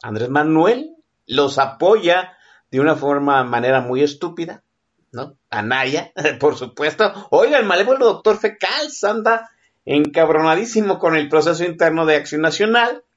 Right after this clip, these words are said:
como si el proceso para la creación de su partido hubiera sido todo pulcro y prístino.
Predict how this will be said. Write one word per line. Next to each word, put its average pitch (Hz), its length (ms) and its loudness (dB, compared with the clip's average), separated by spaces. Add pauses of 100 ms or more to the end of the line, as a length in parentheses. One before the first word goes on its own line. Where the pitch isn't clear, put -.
(100)
como 135 340 0
si 131 400 -4
el 127 160 -2
proceso 131 460 -4
para 139 160 2
la 139 140 0
creación 143 360 -4
de 165 80 -4
su 147 160 -8
partido 147 440 -2 (380)
hubiera 135 340 4
sido 143 400 0
todo 143 400 2
pulcro 147 440 2
y 143 200 2
prístino. 185 580 -4